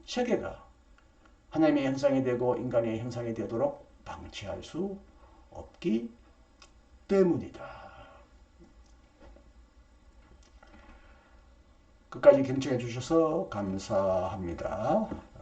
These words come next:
다음 시간 기대해 주시고 또 기다려 주시기 바랍니다. 힘들고, 어, 매우 답답한 이 시기에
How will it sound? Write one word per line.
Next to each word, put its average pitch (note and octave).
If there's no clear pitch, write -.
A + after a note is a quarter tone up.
다음 B2+
시간 C3
기대해 C#3+
주시고 A#2
또 A2+
기다려 F#2
주시기 -
바랍니다. -
힘들고, C#3+
어, G2+
매우 B2
답답한 G#2+
이 F#2
시기에 G#2+